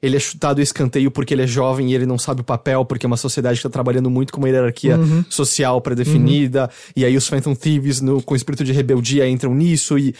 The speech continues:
Speaker 2: Sim.
Speaker 1: e a imagem da máscara sendo arrancada e sangrando no processo, mostrando que o crescimento é uma coisa dolorosa, que
Speaker 2: Nossa,
Speaker 1: mudança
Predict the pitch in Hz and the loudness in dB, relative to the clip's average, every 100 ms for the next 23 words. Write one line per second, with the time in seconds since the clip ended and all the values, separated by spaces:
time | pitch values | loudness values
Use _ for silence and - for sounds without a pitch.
0 | - 190 - 135 139 143 143 147 143 135 | -6 2 2 2 0 0 0 2 2 0
1 | 135 - 135 147 135 139 123 131 131 - | -2 -2 -2 -2 0 0 -2 -2 -2 -2
2 | 139 131 131 135 127 123 147 127 139 131 | -2 0 0 0 -2 -2 -2 -2 -2 -4
3 | 131 135 135 135 127 135 131 135 143 139 | -4 -4 -4 -4 -4 -2 -2 0 -2 0
4 | 135 135 127 123 139 131 175 202 165 131 | 0 0 0 2 0 0 2 4 4 4
5 | 135 147 117 | 2 0 -2